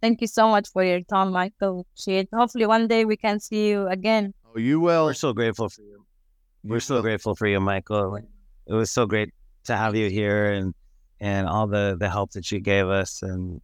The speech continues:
Speaker 3: and still, you know, and all your support. We're so grateful for that. Thank you so much.
Speaker 2: No, I, I feel the same. So,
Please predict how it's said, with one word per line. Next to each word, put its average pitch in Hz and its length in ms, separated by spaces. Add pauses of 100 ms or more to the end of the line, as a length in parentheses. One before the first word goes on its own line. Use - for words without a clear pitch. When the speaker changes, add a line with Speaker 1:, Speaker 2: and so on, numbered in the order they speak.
Speaker 3:
and 92 240
still, 104 480
you 98 200
know, 95 280 (680)
and 92 260
all 98 160
your 98 100
support. 92 520
We're 95 80
so 101 220
grateful 85 360
for 87 200
that. 50 260 (260)
Thank 95 240
you 101 60
so 95 220
much. 90 500
Speaker 2:
No, 98 140
I, 98 320 (200)
I 98 140
feel 113 280
the 104 120
same. 101 480
So, 98 320